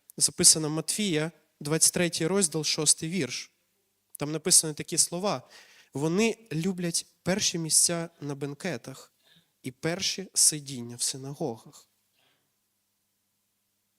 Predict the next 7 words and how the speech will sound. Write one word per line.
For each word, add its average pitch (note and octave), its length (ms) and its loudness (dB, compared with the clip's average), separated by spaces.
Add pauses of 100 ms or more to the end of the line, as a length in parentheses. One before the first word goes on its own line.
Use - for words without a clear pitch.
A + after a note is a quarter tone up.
(340)
Люди E3 460 -4 (880)
мають F3+ 480 -4 (160)
неправильні F3 600 -6
амбіції, E3+ 440 -2
вони D3+ 180 -4
часто F3 400 -2
шукають F3 600 -6